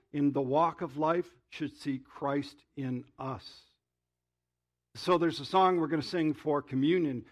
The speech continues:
It actually fits in really well. It says, "When we walk with the Lord in the light of his word, what a glory he sheds on our way.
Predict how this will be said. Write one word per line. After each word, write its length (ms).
It 80
actually 340
fits 260
in 180
really 280
well. 500
It 120
says, 400
"When 240
we 120
walk 440
with 160
the 80
Lord 420
in 140
the 100
light 420
of 120
his 240
word, 380
what 180
a 40
glory 580
he 120
sheds 520
on 140
our 120
way. 380